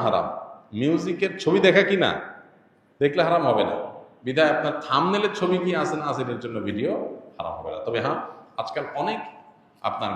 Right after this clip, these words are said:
গজল, ইসলামী সঙ্গীত বের হয়েছে যেগুলোতে সূক্ষ্মভাবে মিউজিক আছে, আপনি একটু মনোযোগ দিয়ে শুনলে বোঝা যায় যে মিউজিক ব্যবহার করা হয়েছে, সেগুলো শোনা হারাম। এগুলো আপনার খুবই সূক্ষ্মভাবে মানুষকে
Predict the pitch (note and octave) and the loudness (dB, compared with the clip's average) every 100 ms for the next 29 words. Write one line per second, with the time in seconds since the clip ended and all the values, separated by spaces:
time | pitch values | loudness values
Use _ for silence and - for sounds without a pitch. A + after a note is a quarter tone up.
0 | - G#2 G2+ G2 F#2 - - - - - | -2 -2 0 0 0 -4 -8 -14 -18 -18
1 | A2+ A#2+ A2+ - G2+ G2+ B2 - - - | -10 -6 -6 -6 -4 -4 -4 -6 -16 -20
2 | _ _ A2 A#2+ C#3 D#3 D3+ F3+ C3 A2 | _ _ -4 -2 0 0 0 -2 0 0
3 | A#2 A2+ F3 A#3 - - - - - G#3+ | 0 0 -2 -2 -6 -12 -16 -14 -6 -6
4 | G#3+ F#3+ F3+ C#3+ B2+ C#3 A2 A2+ G#2 A#2 | -6 -4 -2 0 -2 -2 -2 -2 -2 -4
5 | F#2 E2+ - - _ _ _ _ - - | -4 -8 -10 -18 _ _ _ _ -16 -10
6 | A2 A#2+ A2+ A2+ A2+ B2 C3 B2 B2+ B2+ | -8 -6 -2 -2 -2 -2 -4 -4 -4 -4
7 | A2+ A2 G#2+ G#2 G2+ G2+ G2+ F#2+ B2+ - | -2 -2 0 -2 -2 -4 -4 -4 -6 -8
8 | - - - F2+ F2 D#2+ D#2+ D#2 - - | -14 -20 -10 -8 -6 -6 -6 -8 -10 -12
9 | - F2 F2+ - F2+ - G2 - - - | -14 -18 -20 -20 -20 -10 -6 -6 -8 -14
10 | - - _ _ _ _ A2 G#2+ D#3 G#3+ | -18 -20 _ _ _ _ -6 -2 0 0
11 | - - - - - _ - - G2+ G2+ | -2 -6 -10 -16 -20 _ -6 -6 -2 -2
12 | F#2+ - - - - _ - D3 D3 F3 | -2 -4 -10 -14 -20 _ -8 -2 0 2
13 | - F3 - E3 D#3 F3+ C#3+ B2 - G#2+ | 0 -4 -4 -4 -4 -4 -4 -4 -4 -4
14 | G#2 | -6